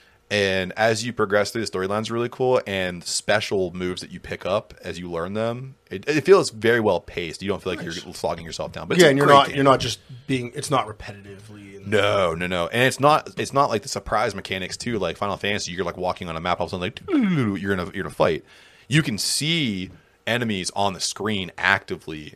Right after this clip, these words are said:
Speaker 1: as you traverse through all the different worlds and timelines.
Speaker 2: Okay.
Speaker 1: Uh, great game. Won't be on the, uh, won't be on the Mount Rushmore, but I had to put this out. I love Chrono Trigger. So,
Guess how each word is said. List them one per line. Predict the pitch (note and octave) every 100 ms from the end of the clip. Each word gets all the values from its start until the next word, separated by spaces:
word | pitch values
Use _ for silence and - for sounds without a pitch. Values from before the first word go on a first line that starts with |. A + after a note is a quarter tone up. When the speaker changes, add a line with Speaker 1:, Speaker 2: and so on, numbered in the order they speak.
| -
Speaker 1:
as | E2+ D#2+
you | E2+ E2+ D#2 G#2 _
traverse | - G2+ F2+ F#2+ F#2
through | G2 F2+
all | E2+
the |
different | E2 F2 E2
worlds | F2+ F2 -
and | -
timelines. | - B2+ F#2 C#2 A#1+ A#1 - - -
Speaker 2:
Okay. | A2+ G2 F#2 -
Speaker 1:
Uh, | F2+ D#2 D2+ G#2 -
great | A#3+ D#3+
game. | F2 D#2+ D2 _ B2
Won't | C#3 G3+ C3
be | C3
on |
the, | G#2+ -
uh, | A2
won't | G#2+ D#3+
be | C3+
on | A2
the |
Mount | F#2+ E2+
Rushmore, | F2 - F#2 E2 D#2
but | - -
I | A2 A2
had | - F#2+
to | -
put | -
this | - -
out. | A1 - - _ _ - _ _ _ - - -
I | G#2+
love | F2+
Chrono | - -
Trigger. | - - -
So, | - D3 F2+